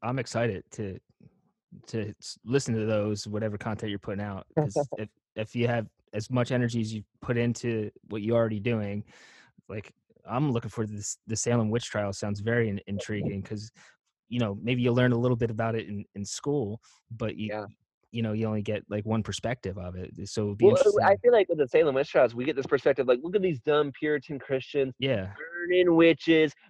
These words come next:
Speaker 2: believing magic is real, and blah, blah, blah,"
Speaker 1: <laughs>
Speaker 2: right? We're so much more enlightened than them. And look, I, I mean, look, I'm not worried I'm gonna get a hex put on me by a witch. That's not how I
Speaker 1: Mm-hmm.
Speaker 2: perceive, perceive the world. But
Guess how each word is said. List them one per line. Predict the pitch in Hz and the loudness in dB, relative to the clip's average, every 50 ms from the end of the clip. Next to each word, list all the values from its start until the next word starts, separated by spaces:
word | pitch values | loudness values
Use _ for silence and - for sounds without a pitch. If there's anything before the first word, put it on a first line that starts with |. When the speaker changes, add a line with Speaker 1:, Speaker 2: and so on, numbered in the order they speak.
| _ _ | _ _
Speaker 2:
believing | 147 147 147 139 143 156 160 175 185 190 180 185 185 175 | 8 8 8 8 6 4 2 2 2 4 2 2 2 2
magic | 165 160 160 165 170 170 160 180 175 185 | -2 0 2 4 4 4 4 2 4 6
is | 190 156 | 4 4
real, | 147 147 156 156 156 156 151 151 151 151 | 4 0 2 2 2 2 4 4 4 4
and | 156 | 4
blah, | 147 151 160 170 170 | 2 0 0 0 2
blah, | 165 170 180 | 2 2 2
blah," | 170 160 151 | 2 4 6
Speaker 1:
<laughs> | 196 185 170 - 208 - - | 6 6 8 8 4 4 4
Speaker 2:
right? | 190 175 - 143 165 - | 0 0 2 0 0 0
We're | - 170 - - | -4 -4 -4 -6
so | 175 170 | -4 -4
much | 170 156 - | -4 -4 0
more | 175 165 165 165 | 2 4 6 6
enlightened | 165 151 147 147 156 147 151 175 | 6 6 4 4 4 2 0 -2
than | 175 170 | -2 2
them. | 165 147 139 135 131 - _ _ - - | 4 4 4 4 2 -2 _ _ -2 0
And | 190 214 254 | 0 2 4
look, | 311 285 254 - | 4 4 6 6
I, | 196 190 - - 160 - - | 4 4 4 -2 -4 0 0
I | 190 | 2
mean, | 190 190 196 | 2 2 4
look, | 214 202 - - | 4 4 4 4
I'm | 156 165 | 2 4
not | 185 190 165 139 | 4 2 2 2
worried | 139 147 147 151 147 143 | 4 4 4 4 4 2
I'm | 135 127 127 | 0 0 0
gonna | 127 131 131 | -2 -4 -4
get | 123 123 | -2 -4
a | 120 | -4
hex | 117 - 131 127 - - _ | -4 -6 -8 -8 -8 -14 _
put | - 131 | -2 -2
on | 127 120 117 | -2 -2 -4
me | 117 117 | -6 -6
by | 110 113 110 | -4 -4 -2
a | 107 107 | -2 0
witch. | 110 117 - - - | 0 -2 -2 -2 -4
That's | - 110 113 - _ | -6 -6 -6 -6 _
not | 127 123 127 | -8 -8 -6
how | 131 120 117 | -4 -2 -2
I | 113 110 | -2 -2
Speaker 1:
Mm-hmm. | 123 | -4
Speaker 2:
perceive, | 117 113 - _ _ _ 117 107 - | -6 -12 -18 _ _ _ -18 -16 -12
perceive | - 120 - _ 139 131 117 | -12 -14 -10 _ -8 -8 -6
the | 120 | -4
world. | 117 127 120 117 - _ _ _ _ _ _ _ | 0 2 2 2 0 _ _ _ _ _ _ _
But | - 143 143 131 117 | 4 6 6 6 4